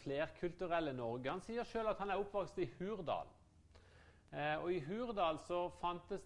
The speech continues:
det en, eh, en, eh, folkeskole, en kristen folkeskole, som het Hurdal Verk, og dermed så ble, eh, Olav en verkensunge når han vokste opp.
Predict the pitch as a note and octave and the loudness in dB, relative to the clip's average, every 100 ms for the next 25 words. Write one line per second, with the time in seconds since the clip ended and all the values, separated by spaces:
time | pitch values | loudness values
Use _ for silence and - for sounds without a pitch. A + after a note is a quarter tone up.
0 | F3+ E3+ D3+ D#3 D3+ D3 C#3+ C3 B2 A2+ | -2 0 0 -2 -2 -2 0 0 -2 -6
1 | - - - - - - C3+ C3 B2+ B2+ | -16 -20 -20 -20 -20 -8 -4 -2 -4 -2
2 | B2 A#2 A2+ A2 G#2+ G#2 G#2+ G#2+ G#2+ G#2+ | 0 0 0 0 -2 -4 -8 -10 -12 -14
3 | - D3+ D3 D#3 - F3+ G#3+ G3 - D#3+ | -2 0 0 -2 0 0 0 -2 -4 -4
4 | - D#3+ D3+ C3+ D3 C#3+ D#3 F3+ A#3 - | -4 -6 -4 -4 -4 -4 -4 -4 -6 -6
5 | C#3 C3 - D3+ D#3 C#3+ C3+ B2 D3+ G3 | -4 -4 -2 -2 0 2 2 4 2 2
6 | - - - D3 D#3+ F3 E3+ D#3+ C#3 C#3+ | -6 -14 -6 2 4 4 0 -2 2 4
7 | D#3 D#3+ D#3+ C#3+ B2+ A2+ - - - - | 4 4 4 4 4 0 -10 -20 -20 -6
8 | C3+ C3 C3+ D3+ F3 D3+ D3 C#3+ D#3+ F#3 | -2 0 2 4 6 6 4 6 6 6
9 | - E3 B2+ C3 A#2+ A#2+ A#2 A2+ A2+ - | 0 -2 0 -2 -2 -2 0 0 0 -4
10 | - - - | -8 -14 -18